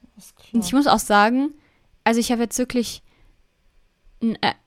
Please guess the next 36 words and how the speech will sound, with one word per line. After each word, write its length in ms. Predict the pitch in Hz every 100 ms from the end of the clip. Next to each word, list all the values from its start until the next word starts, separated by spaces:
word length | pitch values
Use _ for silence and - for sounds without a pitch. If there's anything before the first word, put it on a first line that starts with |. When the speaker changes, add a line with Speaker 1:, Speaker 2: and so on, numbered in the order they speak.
| _ -
Speaker 2:
ereignisreiches 960 | 220 208 226 - 247 - 202 208 208
Wochenende 460 | 214 214 240 214 196
hinter 340 | 196 226 -
mir. 200 | 262 277
Ich 100 | 254
habe 140 | 190 -
viel 160 | - 185
gemacht, 460 | 185 226 262 -
ich 60 | -
habe 100 | 196
viel 160 | - 190
gesehen, 480 | 190 202 254 277
viel 220 | 262 208 185
getan, 680 | - - 262 254 254 269 294 - - - _ -
viele 260 | - 208
Leute 460 | 190 202 233 254 240
getroffen. 840 | 247 - 247 254 - 262 277 277 _ _ - _ _ _ 220
Soll 220 | 214 208
Speaker 1:
Das 40 |
Speaker 2:
ich 60 | 208
vielleicht 240 | 208 196 -
Speaker 1:
Wochenende 40 |
Speaker 2:
auch 40 |
Speaker 1:
ist 80 | -
doch 40 | 196
Speaker 2:
bald 100 | 226
Speaker 1:
noch 60 |
Speaker 2:
noch 60 | 208
mal 40 |
Speaker 1:
gar 60 | 196
Speaker 2:
einen 60 | 226
Speaker 1:
nicht 80 | 214
vorbei. 140 | 196
Speaker 2:
Corona-Test 440 | 247 254 180 262 247
machen? 460 | 254 262 294 294 _ - - - - -
Ähm, 540 | 220 226 233 240 240